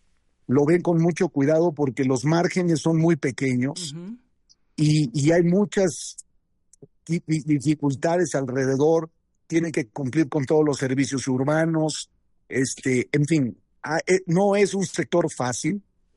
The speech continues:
Speaker 1: pero sin lugar a dudas
Speaker 2: Sí,
Speaker 1: es
Speaker 2: importante
Speaker 1: necesario
Speaker 2: y
Speaker 1: entrar.
Speaker 2: estratégico, sí. A
Speaker 1: Es
Speaker 2: ver,
Speaker 1: necesario entrar.
Speaker 2: entonces, si, si te, si te estoy siguiendo bien, senador, estoy platicando con el senador Luis Armando Melgar, si te, si te entiendo bien, es, eh, propones en tu caso, o no sé si, si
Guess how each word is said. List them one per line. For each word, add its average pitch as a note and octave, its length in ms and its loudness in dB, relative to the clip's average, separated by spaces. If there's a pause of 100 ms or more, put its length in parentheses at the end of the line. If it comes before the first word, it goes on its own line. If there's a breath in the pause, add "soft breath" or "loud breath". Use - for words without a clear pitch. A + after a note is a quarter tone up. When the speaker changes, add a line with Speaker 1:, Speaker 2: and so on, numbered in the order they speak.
Speaker 1:
pero C#3+ 240 4
sin C3+ 260 -2
lugar D3+ 280 4
a E3 60 2
dudas D#3 480 2
Speaker 2:
Sí, - 140 -20
Speaker 1:
es D3+ 140 0
Speaker 2:
importante E3 260 0
Speaker 1:
necesario D#3 380 2
Speaker 2:
y D3 80 4
Speaker 1:
entrar. C#3 240 0
Speaker 2:
estratégico, C#3 420 -6
sí. G3 240 -6 (260 loud breath)
A A3+ 100 -2
Speaker 1:
Es E3 100 4
Speaker 2:
ver, F3 100 0
Speaker 1:
necesario C3 480 0
entrar. G#2+ 200 -2
Speaker 2:
entonces, E4 440 -2
si, C4+ 300 0
si - 160 -6
te, B3 340 -4
si B3+ 140 -4
te B3 80 -6
estoy D4 180 -2
siguiendo D4 400 2
bien, B3 240 2
senador, A3+ 540 2
estoy - 240 -10
platicando G#3+ 400 0
con F3+ 140 -2
el E3 40 -6
senador F3+ 300 -2
Luis G3+ 160 -2
Armando G3 260 0
Melgar, F#3+ 320 0
si G#3 140 -8
te, - 260 -2
si - 160 -6
te A#3 120 0
entiendo C4+ 340 2
bien, B3+ 260 2 (320 loud breath)
es, - 320 -4 (120)
eh, F3+ 340 0 (120)
propones C#4 680 2
en F#3 160 -4
tu F3+ 140 -8
caso, C4 360 0
o F3 160 0
no F3 120 -4
sé A3 120 -4
si, F#3 240 -6
si E3 240 2